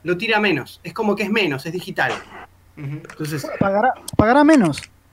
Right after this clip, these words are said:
Speaker 3: O sea, nadie dijo que un,
Speaker 1: Claro.
Speaker 3: un cómic digital tenga que costar lo mismo que un cómic impreso, ¿no?
Speaker 1: Claro.
Speaker 3: Claro.
Speaker 2: Claro, claro. Sí, sí.
Speaker 3: Hará menos o nada, y ya el editor verá si le sirve que pague nada o poco, y ver cómo redirige esa,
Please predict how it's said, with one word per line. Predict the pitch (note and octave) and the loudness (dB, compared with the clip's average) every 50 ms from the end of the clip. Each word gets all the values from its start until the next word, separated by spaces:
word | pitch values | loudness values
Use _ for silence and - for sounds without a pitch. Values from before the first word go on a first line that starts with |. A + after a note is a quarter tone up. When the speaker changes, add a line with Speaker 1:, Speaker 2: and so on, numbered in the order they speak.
| - - - | -20 -14 -10
Speaker 3:
O | - E3 | -6 -2
sea, | - G#3+ G3 | 0 0 2
nadie | F#3+ A3 A#3 G#3 | 2 4 4 6
dijo | B3+ C#4+ - G#3+ | 6 6 6 4
que | F3 | 4
un, | E3+ E3 | 2 0
Speaker 1:
Claro. | E3+ A#3 C#4 C4+ G3+ | 0 2 2 2 2
Speaker 3:
un | D3+ | 2
cómic | D#3 F3 F3 E3+ D3+ | 2 2 0 0 -4
digital | D3 - D#3 D3 F#3+ F3+ | -6 -6 -4 -2 -2 0
tenga | E3 F#3 F3 | 0 0 2
que | E3 D3+ | 2 4
costar | - - - - E3+ | 4 4 4 4 4
lo | E3 D3+ | 2 2
mismo | D#3+ E3+ E3 D#3+ D3+ | 2 0 -2 -2 -4
que | - | -2
un | - | 2
cómic | D#3 D#3 D#3 C#3+ C3 | 2 2 2 2 0
impreso, | C#3 C#3 A3+ C#4 - - C#3+ | 2 2 2 2 0 -2 -4
¿no? | C#3 | -4
Speaker 1:
Claro. | G#3+ A#3 A3 | -2 -2 0
Speaker 3:
Claro. | B3+ A#3 E3 C3 - - | 0 0 -2 -4 -8 -10
Speaker 2:
Claro, | G3 G3+ G3 F#3 | -8 -6 -6 -6
claro. | G3 F#3 D3+ C#3 - - _ _ _ _ | -6 -6 -8 -8 -12 -16 _ _ _ _
Sí, | - - - | -20 -20 -18
sí. | E3+ - F3 E3+ - - - _ _ - - - _ _ _ _ _ _ _ _ _ _ _ - | -18 -18 -18 -20 -20 -20 -20 _ _ -20 -20 -20 _ _ _ _ _ _ _ _ _ _ _ -18
Speaker 3:
Hará | D#3 F3+ G3+ | -14 -12 -10
menos | G#3 A3+ A#3+ B3+ C#4 C4 C4+ - | -8 -6 -4 -2 -2 -4 -4 -6
o | - D3+ D3+ | -12 -6 0
nada, | F3 G#3 A#3 A#3+ A#3+ B3 B3 B3+ C4 - | 4 4 6 6 8 6 6 6 4 0
y | F3+ D#3+ D#3 D#3 D3+ C#3+ | -2 -4 -4 -4 -4 -4
ya | C3+ E3 E3 | -2 -2 0
el | E3+ | 0
editor | E3+ E3+ E3 D#3 F#3 G3 G#3 | 0 0 4 6 6 8 8
verá | F#3+ E3 E3+ F3 F3 - | 6 6 4 0 0 -2
si | - - - D3 | -6 -8 -8 -8
le | D3 C3+ | -6 -6
sirve | - F3+ F3+ E3+ E3+ D3 | -4 -2 0 2 0 0
que | D3 D3 | -2 -4
pague | C3+ D#3 D#3+ E3 D#3+ | -4 -2 -2 -2 -4
nada | D#3+ E3 E3+ E3+ E3+ D#3+ | -4 -4 -4 -2 -2 -2
o | D#3 | -2
poco, | D3+ E3+ G3 G#3+ G#3+ G3+ A#3+ A#3 A3 | -2 -2 -2 -2 -2 0 0 0 0
y | F3 | 0
ver | D3 D#3+ E3 - _ - - _ _ _ _ _ _ _ _ _ _ _ _ _ _ _ _ _ - - - _ | -2 -4 -6 -8 _ -16 -20 _ _ _ _ _ _ _ _ _ _ _ _ _ _ _ _ _ -18 -18 -16 _
cómo | - D3+ D3+ | -12 -12 -10
redirige | D3 C#3+ C#3+ D3+ D#3+ E3+ E3 - D#3+ D#3+ E3+ | -10 -10 -8 -8 -8 -10 -8 -6 -6 -6 -6
esa, | F3+ - - E3 D3 C#3+ C#3 | -6 -6 -8 -10 -10 -10 -12